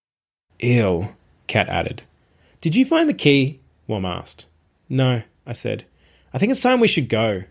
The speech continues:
"No," Steve said, pushing himself up. "We told Pete we'd find it. There's nothing to find. We don't even know for sure it's up here." Steve bent to pick up a piece of paper and magnet from the floor, casualties from his slamming of the fridge door.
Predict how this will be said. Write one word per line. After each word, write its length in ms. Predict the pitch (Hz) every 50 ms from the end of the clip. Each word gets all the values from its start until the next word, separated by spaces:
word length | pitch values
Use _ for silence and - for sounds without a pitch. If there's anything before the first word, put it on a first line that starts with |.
| _ _ _ _ _ _ _ _
"No," 560 | 139 160 170 175 170 156 139 131 120 101 92 101 110
Steve 280 | - - 127 120 107
said, 360 | - - 107 98 92 95 95 -
pushing 240 | 123 - - 113
himself 360 | 104 98 - - 98 98 - -
up. 260 | 98 95 - - _ _ _ _ _ _
"We 140 | - 226 233
told 240 | - 202 208 214 185
Pete 240 | - 175 185 175 -
we'd 180 | 156 151 131
find 320 | - 143 143 151 156 143 117
it. 200 | 92 76 - - _ _ _ _ _ _ _
There's 140 | - 165 175
nothing 280 | 208 196 208 247 226 185
to 280 | - - 202 208 226
find. 640 | 208 - - 190 170 147 135 127 123 110 101 90 90 -
We 80 | - 165
don't 80 | 190 240
even 160 | 247 262 240
know 100 | 240 226
for 100 | - 196
sure 240 | - - 208 190 180
it's 120 | 175 -
up 200 | - 160 180 -
here." 340 | - - 123 110 92 78 - - _ _ _ _ _ _
Steve 400 | - - - 147 139 127 107 104
bent 300 | 120 113 98 90 90 -
to 100 | - 104
pick 180 | - 117 - 104
up 120 | 92 95
a 40 | 92
piece 300 | - 110 107 95 - -
of 120 | 95 92
paper 340 | - 113 110 107 - 90 92
and 160 | 95 98 98
magnet 340 | 101 98 95 90 90 90 -
from 160 | - - 92
the 80 | 87 87
floor, 420 | - - 104 87 87 87 90 - - _ _ _ _ _ -
casualties 600 | 123 107 104 95 107 101 - - 98 90 85 -
from 160 | 107 95 90
his 180 | 95 92 90
slamming 400 | - - 101 104 104 95 95 92
of 60 | 90 82
the 60 | 87
fridge 280 | - - 98 87 90 87
door. 340 | 98 95 87 - - -